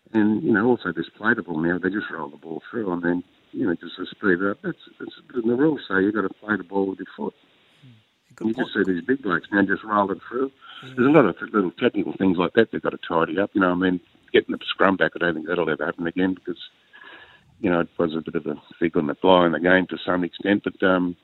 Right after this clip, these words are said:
Speaker 1: you know, but, that, but that's where the battle, battle began in there, you know, and really, really showed your mettle, like, uh, if you could handle it, you know, 'cause every scrum was, uh, was, was a battle. And, uh, you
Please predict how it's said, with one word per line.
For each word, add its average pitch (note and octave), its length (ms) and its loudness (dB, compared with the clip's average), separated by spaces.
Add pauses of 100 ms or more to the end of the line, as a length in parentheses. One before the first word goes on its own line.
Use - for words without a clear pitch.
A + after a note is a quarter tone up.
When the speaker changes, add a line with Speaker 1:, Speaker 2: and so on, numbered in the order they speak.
(240)
Speaker 1:
you G2+ 100 0
know, F2 140 0
but, G#2 100 -4
that, G2 220 0
but G2+ 100 -2
that's G#2 180 2
where F2 80 -2
the D#2+ 80 -2
battle, G2 420 2 (420)
battle G#2 200 0
began G#2 440 2
in F2 140 2
there, G2 200 2
you A2+ 140 2
know, A2+ 180 0
and G2 220 -2 (1000)
really, F#2 380 0
really F#2+ 260 2
showed F#2+ 320 4
your F2+ 100 2
mettle, G2+ 300 4
like, F2 220 2
uh, F#2 160 0
if F#2+ 200 -4
you G2+ 80 -4
could F2+ 140 -6
handle A2+ 320 -4
it, - 100 -20
you - 60 -14
know, G2+ 240 -8
'cause - 100 -20 (320)
every G#2+ 240 -12
scrum G#2 360 -10
was, F2 240 -14
uh, F2+ 180 -8 (480)
was, E2+ 220 -20 (120)
was - 140 -20
a E2+ 40 -20 (120)
battle. C#3 300 2 (1040)
And, F#2 340 0
uh, F#2 120 4
you G2+ 60 -2